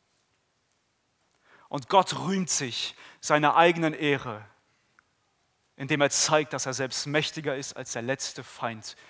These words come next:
des Menschen. Am dritten Tag seines Todes, wie wir es heute so schön gehört haben, dem Sonntag,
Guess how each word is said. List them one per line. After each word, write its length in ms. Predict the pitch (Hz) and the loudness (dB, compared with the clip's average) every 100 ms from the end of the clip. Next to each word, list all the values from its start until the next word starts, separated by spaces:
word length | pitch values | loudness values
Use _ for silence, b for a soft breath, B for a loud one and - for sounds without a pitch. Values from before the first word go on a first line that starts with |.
| b - | b -12
des 160 | - | -12
Menschen. 400 | 120 113 - - - _ _ _ _ _ _ _ _ _ _ _ _ _ _ _ _ _ _ _ _ _ _ _ _ _ _ _ _ _ _ _ - | -10 -12 -12 -14 -20 _ _ _ _ _ _ _ _ _ _ _ _ _ _ _ _ _ _ _ _ _ _ _ _ _ _ _ _ _ _ _ -6
Am 140 | 127 | -4
dritten 340 | 127 175 214 175 | -2 -2 -2 -6
Tag 280 | 170 165 | -2 -2
seines 300 | - 151 139 | -4 -8 -6
Todes, 400 | - 151 127 120 | -6 -6 -6 -10
wie 60 | 135 | -10
wir 60 | 120 | -8
es 140 | - | -6
heute 220 | 147 147 | -6 -8
so 140 | 131 135 | -10 -8
schön 260 | 151 147 | -8 -8
gehört 320 | 139 127 120 | -6 -6 -6
haben, 200 | 120 120 - B B - | -8 -10 -12 B B -10
dem 100 | 131 | -8
Sonntag, 560 | 120 135 135 117 107 | -4 -4 -4 -8 -10